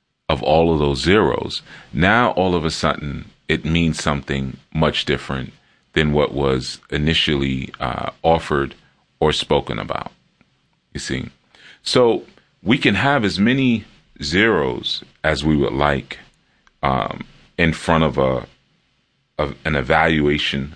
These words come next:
of wealth, if you will. But without the number one at least being added before all of those zeros, there's really no intrinsic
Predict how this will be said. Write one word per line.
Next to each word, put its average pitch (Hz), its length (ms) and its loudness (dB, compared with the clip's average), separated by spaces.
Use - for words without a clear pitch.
of 65 180 -4
wealth, 65 420 0
if 73 220 -6
you 71 100 -2
will. 64 340 -2
But 90 100 0
without 104 440 0
the 107 60 2
number 95 380 2
one 76 520 0
at - 180 -2
least 90 400 0
being 78 320 0
added 82 360 0
before 73 400 0
all 73 260 0
of 65 100 -6
those 65 220 -4
zeros, 80 520 0
there's 98 220 2
really 101 400 4
no 101 340 4
intrinsic 87 640 -2